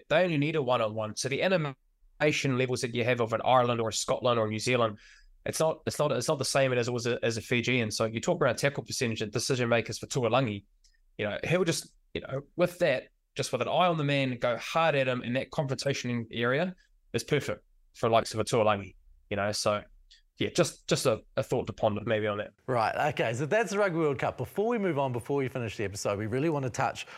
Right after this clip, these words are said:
Speaker 2: on Super Rugby Aupiki heading into next year. There's an announcement, the competition is expanding. It's now gonna be home and away. For those of you who don't know what Super Rugby Aupiki is, that's the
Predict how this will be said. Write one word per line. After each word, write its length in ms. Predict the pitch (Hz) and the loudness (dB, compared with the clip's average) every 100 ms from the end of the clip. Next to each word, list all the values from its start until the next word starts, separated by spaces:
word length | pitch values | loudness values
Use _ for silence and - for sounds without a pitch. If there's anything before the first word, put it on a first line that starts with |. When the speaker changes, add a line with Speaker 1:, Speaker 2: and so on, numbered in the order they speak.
| - | -8
Speaker 2:
on 120 | 117 | -6
Super 300 | - 151 - | -4 -4 -2
Rugby 240 | 120 107 113 | -4 -2 -2
Aupiki 580 | 107 104 123 - 101 - - - - | -2 -4 -6 -6 -8 -10 -18 -16 -4
heading 220 | 123 123 | -2 -2
into 240 | 117 107 113 | -4 -4 -4
next 380 | 113 - - | -4 -4 -6
year. 300 | 117 104 104 - - - - | -2 0 -2 -4 -20 -16 -8
There's 160 | 113 | -6
an 80 | 110 | -4
announcement, 640 | 110 143 143 - 147 143 - - - | 0 0 0 -2 -2 -4 -8 -18 -10
the 80 | 139 | -6
competition 480 | 147 131 147 120 | -4 -2 -2 -2
is 120 | 123 98 | -4 -4
expanding. 600 | - - 113 98 90 90 | -6 -2 -2 -2 -4 -6
It's 160 | - | -4
now 180 | 131 127 | -2 -2
gonna 160 | 117 110 | -2 -4
be 120 | 107 | -4
home 380 | - 143 151 147 | -4 -2 0 -2
and 80 | |
away. 280 | 139 117 98 | 0 0 -2
For 120 | 95 | -4
those 220 | 131 127 113 | -4 -2 -2
of 60 | |
you 80 | 113 | -4
who 60 | 117 | -2
don't 180 | 135 | -2
know 80 | 139 | -2
what 140 | 131 117 | -4 -4
Super 200 | 131 131 | -4 -4
Rugby 200 | 120 120 | -2 -2
Aupiki 420 | 127 127 120 127 | -2 -4 -4 -2
is, 180 | 123 - | -2 -2
that's 260 | 110 - | -4 -4
the 220 | - 113 | -4 -4